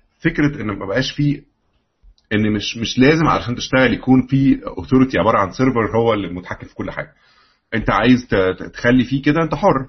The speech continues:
ماشي، it's fine. آه، ممكن، وده غالبًا اللي بيحصل، إنك أنت جوه الشركة أو جوه تيم بيبقى عندك سيرفر بتحط عليه الكود بتاعك، حتى لو أنت شغال جيت.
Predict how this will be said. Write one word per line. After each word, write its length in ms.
ماشي، 260
it's 120
fine. 300
آه، 240
ممكن، 340
وده 160
غالبًا 300
اللي 100
بيحصل، 340
إنك 160
أنت 120
جوه 180
الشركة 360
أو 100
جوه 300
تيم 300
بيبقى 180
عندك 320
سيرفر 400
بتحط 200
عليه 100
الكود 160
بتاعك، 260
حتى 220
لو 60
أنت 80
شغال 280
جيت. 180